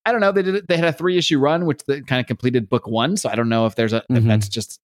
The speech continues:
Speaker 1: another miniseries that's coming out, or if they're gonna take a break, or I don't even know if there's another issue coming out next month. I haven't even looked ahead. It's just one of those books that I feel like I should be enjoying it, and I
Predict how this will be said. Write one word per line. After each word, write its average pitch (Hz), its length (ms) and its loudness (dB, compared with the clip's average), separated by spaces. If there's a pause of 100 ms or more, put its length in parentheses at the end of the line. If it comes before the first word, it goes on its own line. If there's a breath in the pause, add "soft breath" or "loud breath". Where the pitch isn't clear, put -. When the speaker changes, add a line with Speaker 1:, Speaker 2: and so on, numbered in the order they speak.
(100)
Speaker 1:
another 107 280 -4
miniseries 165 560 0
that's 151 120 -8
coming 160 200 -4
out, 160 160 0
or 127 80 2
if 104 80 -2
they're 110 120 -2
gonna 107 220 -4 (140)
take 113 120 -4
a 110 60 -10
break, 170 320 0
or 117 240 0
I 113 60 -2
don't 123 120 0
even 131 120 -2
know 160 120 4
if 156 40 0
there's 170 120 -2
another 185 200 0
issue 143 220 0
coming 107 200 -2
out 110 120 -6
next 104 220 -6
month. 113 180 -6
I 113 140 -4
haven't 117 180 -2
even 113 200 -4
looked 123 180 -4
ahead. 117 260 -2 (300 loud breath)
It's 135 100 -6
just 165 120 -2
one 226 100 0
of 220 40 -6
those 214 160 2
books 233 220 -2
that 185 180 -2 (460)
I 127 80 -2 (140)
feel 160 180 2
like 190 340 0
I 151 80 -4
should 170 300 0
be 202 140 -2
enjoying 208 380 0
it, 208 140 -4
and 131 140 0
I 120 120 -4